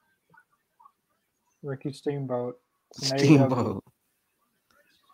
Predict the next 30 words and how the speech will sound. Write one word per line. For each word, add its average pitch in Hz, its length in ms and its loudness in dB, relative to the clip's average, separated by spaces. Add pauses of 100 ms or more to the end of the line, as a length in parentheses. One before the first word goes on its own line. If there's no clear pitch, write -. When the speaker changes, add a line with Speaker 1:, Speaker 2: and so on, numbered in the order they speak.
(1400)
Speaker 2:
And 127 100 2
believe 151 180 6
it 202 60 8
or 160 60 10
not, 156 260 10
the 143 60 2
Duke 151 320 8
is 123 60 -2
still 135 220 2
going 123 260 4
there 113 160 2
and 107 120 0
go 113 140 0
if 107 80 -4
he 117 80 -6
wanted 107 340 0
to. 95 280 -6 (920)
Speaker 1:
Yeah. 135 420 -2 (1000)
He, 160 200 8
uh, 139 320 8
he 170 120 2
was 185 160 4
offered 147 520 2 (100)
to 143 60 -12
be 143 140 2
in 135 100 0
that 131 180 -4
tag 143 300 0
match 127 220 -8 (100)
with 127 140 -10